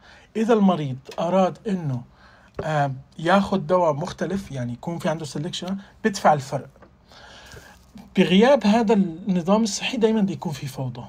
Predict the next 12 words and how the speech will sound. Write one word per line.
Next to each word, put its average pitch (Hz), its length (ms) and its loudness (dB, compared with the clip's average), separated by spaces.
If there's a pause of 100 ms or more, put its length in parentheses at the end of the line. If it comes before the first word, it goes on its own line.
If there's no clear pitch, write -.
دايمًا 185 280 0
يكون 180 300 -2 (140)
في 160 220 -4
نقص، - 400 -10
ودايمًا 170 280 -2
يكون 180 220 -8
في 165 160 -10
مشاكل. 135 480 -8 (800)
إضافة 247 560 4
لمسألة 165 600 -2
أنه 165 300 -8 (160)
في، 220 300 0